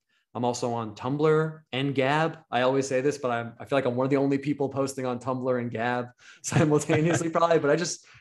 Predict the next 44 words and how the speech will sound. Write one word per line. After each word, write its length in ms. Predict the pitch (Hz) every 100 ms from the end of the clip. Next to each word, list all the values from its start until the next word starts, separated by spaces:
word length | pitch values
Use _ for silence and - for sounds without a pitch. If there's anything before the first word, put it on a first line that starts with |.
| -
try 100 | 202
and 60 |
get 100 | 170
the 80 | 139
vibe 280 | 123 123 123
out 200 | 120 117
to 220 | 123 117
anyone 280 | 117 120 117
that's 160 | 113 113
out 180 | 110 110
there. 260 | 113 113 _ _ _ _
Um, 560 | 123 113 110 104 101 104
so 80 | -
it's 100 | 143
Owen 260 | 170 170 151
Broadcast 760 | 135 127 127 127 120 117 - -
across 380 | - 127 117 113
all, 240 | 120 110 -
the 80 |
board, 320 | 110 117 117 113
all 260 | 117 117
there. 400 | 113 117 120 117 _ _ _
Uh, 200 | 113 117
my 100 | 120
website's 400 | 139 160 165 147
owen 220 | 139 135
cyclops 500 | 127 127 123 127 120
dot 200 | 123 113
com. 380 | 117 117 117 117
I 80 | 117
sell, 220 | - 127
like, 160 | 117 113
shirts 320 | - 120 117
and 140 | 113
prints 300 | - 120 117
and 80 | 110
stuff 220 | 107 120
like 160 | 117 113
that. 340 | 117 120 120 - - - _ _ -
But 180 | 190
the 60 | 190
main 340 | 185 220 220
thing 300 | 208 247 233
is 560 | 170 175 185 185 156 147